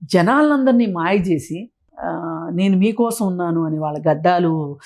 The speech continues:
బుగ్గలో ముద్దాడి, నెత్తి ముద్దాడి, వాళ్ళని వీలైతే ఎత్తుకుని, ఆ, ఎన్ని చేసి చివరికి అధికారంలోకి వచ్చి, అధికారంలో రాబోయే ముందు కూడా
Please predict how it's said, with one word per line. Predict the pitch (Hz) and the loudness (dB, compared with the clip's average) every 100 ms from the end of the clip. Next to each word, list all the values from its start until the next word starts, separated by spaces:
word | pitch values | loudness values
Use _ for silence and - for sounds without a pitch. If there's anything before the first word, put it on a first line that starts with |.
| - - | -20 -10
బుగ్గలో | 165 151 156 151 151 190 165 | -6 -4 -2 -2 2 2 2
ముద్దాడి, | 160 143 185 180 170 | -2 0 0 2 2
నెత్తి | 156 151 143 170 | 0 -4 -2 -2
ముద్దాడి, | 156 151 175 175 165 | -2 0 0 2 0
వాళ్ళని | 156 151 147 - _ - | 0 -2 -6 -10 _ 0
వీలైతే | 175 175 165 160 | 2 2 0 0
ఎత్తుకుని, | 156 151 185 196 170 - | -2 -4 -2 -2 -2 -6
ఆ, | 104 - 196 | -10 -8 -4
ఎన్ని | 151 170 196 226 240 277 349 233 | -2 2 2 2 0 0 2 4
చేసి | 180 147 156 151 - - _ _ 185 | 2 0 -2 -4 -6 -18 _ _ -4
చివరికి | 165 175 175 147 147 _ _ _ - | -2 -4 -6 -6 -8 _ _ _ -10
అధికారంలోకి | 151 160 185 175 165 143 156 | -8 -4 -4 -2 -4 -6 -10
వచ్చి, | 151 - 165 - _ _ _ - | -12 -8 -8 -8 _ _ _ -10
అధికారంలో | 170 202 226 226 214 202 160 147 | -6 -4 -4 -6 -4 -4 -6 -6
రాబోయే | 127 151 226 254 285 285 | -2 0 2 2 2 0
ముందు | 254 226 214 | -2 -2 0
కూడా | 202 202 | 2 2